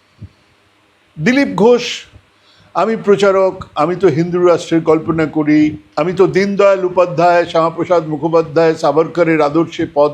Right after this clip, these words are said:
ধরে চলি", এসব বলেন বটে। তার সবটা যে মিথ্যে তাও নয়, কিন্তু সবটাই সত্যিও নয়। তিনি আসার পরে রিজুভিনেটেড বিজেপি, উজ্জীবিত এক বিজেপি এক লাফে দুই থেকে আঠেরো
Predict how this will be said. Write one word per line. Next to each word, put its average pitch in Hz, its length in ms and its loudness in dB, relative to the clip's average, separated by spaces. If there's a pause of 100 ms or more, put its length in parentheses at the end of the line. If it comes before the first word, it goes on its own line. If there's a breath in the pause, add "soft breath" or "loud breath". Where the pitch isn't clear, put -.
(100)
ধরে 147 240 -2
চলি", 147 440 -2 (760 soft breath)
এসব 220 260 2
বলেন 247 360 0
বটে। 113 280 -2 (1300 soft breath)
তার 185 160 2
সবটা 196 460 -2
যে 240 140 -2
মিথ্যে 202 400 0
তাও 254 260 0
নয়, 254 240 0
কিন্তু 220 300 -4
সবটাই - 500 -2
সত্যিও 180 720 -2
নয়। 92 260 -10 (1000 soft breath)
তিনি 233 220 2
আসার 233 300 2
পরে 233 440 2
রিজুভিনেটেড 196 1000 0
বিজেপি, 147 680 -2 (580)
উজ্জীবিত 160 600 -2
এক 170 280 2
বিজেপি 180 400 0
এক 180 220 0
লাফে 190 280 2
দুই 170 240 -4
থেকে 185 260 -2
আঠেরো 170 320 -2